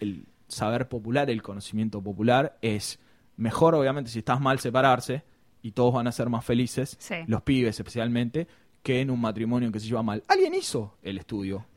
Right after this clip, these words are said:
Speaker 2: Siempre
Speaker 1: Y
Speaker 2: algún hijo de puta.
Speaker 1: siempre hay un hijo de
Speaker 2: <laughs>
Speaker 1: puta, decidieron pareja durante un montón de años y relevaron que el nivel medio de felicidad de los chicos, eh, era más alto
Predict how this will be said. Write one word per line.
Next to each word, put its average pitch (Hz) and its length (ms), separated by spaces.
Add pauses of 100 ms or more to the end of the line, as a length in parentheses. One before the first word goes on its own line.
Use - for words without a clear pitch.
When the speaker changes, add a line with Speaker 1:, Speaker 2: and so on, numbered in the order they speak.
(100)
Speaker 2:
Siempre 427 340
Speaker 1:
Y - 40
Speaker 2:
algún 262 300
hijo 247 220
de 233 100
puta. 247 200
Speaker 1:
siempre 294 360
hay 214 140
un 247 60
hijo - 60
de 160 80
Speaker 2:
<laughs> 185 80
Speaker 1:
puta, 233 200
decidieron 156 360
pareja 165 260
durante 123 300
un 175 60
montón 170 260
de 143 80
años 131 340 (960)
y 240 320 (100)
relevaron 202 680
que - 160
el 190 100
nivel 359 300
medio 330 320
de 185 60
felicidad 180 560
de 147 80
los 143 140
chicos, 139 460 (560)
eh, 123 560
era 359 160
más 330 240
alto 190 460